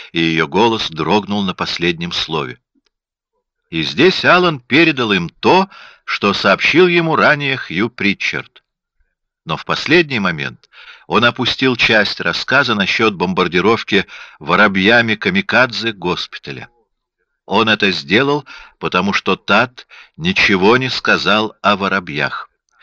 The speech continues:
А Тат должен был проехать мимо участка Уильямсов, чтобы добраться сюда. Это предполагало две возможности. Либо воробьи уже улетели к моменту появления там Тада, либо Тад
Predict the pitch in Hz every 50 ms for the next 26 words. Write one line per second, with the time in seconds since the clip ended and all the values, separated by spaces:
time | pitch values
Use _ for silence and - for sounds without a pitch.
0 | - - - - - 90 87 87 - - - 104 113 135 147 - - - 170 165
1 | 98 104 131 135 - 135 139 127 98 - 131 135 - - - 117 113 104 95 117
2 | 135 131 - 135 120 - 98 95 117 131 127 123 123 110 - - 104 120 123 -
3 | - - - 110 101 92 - 101 95 92 110 139 143 143 147 139 - - 151 139
4 | - - - - - - - - - - 113 110 107 117 107 113 110 104 101 95
5 | 95 85 - - - 80 - - - 76 67 71 65 64 _ _ _ _ _ -
6 | - - - - 92 110 127 - 143 127 - 139 135 _ - 120 120 123 120 98
7 | 110 123 139 139 135 123 117 123 147 131 104 92 85 - - 82 78 65 64 -
8 | - - - - - - _ - - - - - - 87 104 135 127 107 107 98
9 | 92 - 113 120 117 113 107 104 98 85 78 78 76 - 80 73 71 76 78 82
10 | - - 113 131 156 165 175 175 - _ _ _ _ _ _ _ - - 120 135
11 | 143 147 147 143 139 127 135 123 - 135 135 135 127 131 131 131 127 123 120 120
12 | 120 - _ - 120 113 113 113 104 - - 107 110 104 104 107 110 _ - -
13 | - - _ _ - 85 87 87 107 127 147 143 156 165 165 - - 107 113 127
14 | 127